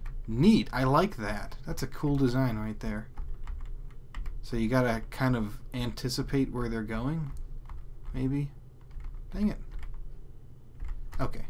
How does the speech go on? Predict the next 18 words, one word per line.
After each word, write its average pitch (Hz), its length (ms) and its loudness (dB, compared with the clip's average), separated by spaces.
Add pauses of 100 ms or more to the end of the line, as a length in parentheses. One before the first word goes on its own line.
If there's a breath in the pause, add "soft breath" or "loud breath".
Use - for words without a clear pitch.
so - 180 -2
we 120 80 2
got 113 240 0
rid 110 120 -6
of 110 260 -8
this - 240 -4
guy. - 320 -6 (1900 loud breath)
I'm 113 140 0
not 196 220 8
really 139 180 8
sure 117 220 6
how 113 100 8
to 107 80 4
deal 147 380 4
with 107 160 0
these 87 240 -4
guys, - 360 -8
though. 80 220 -10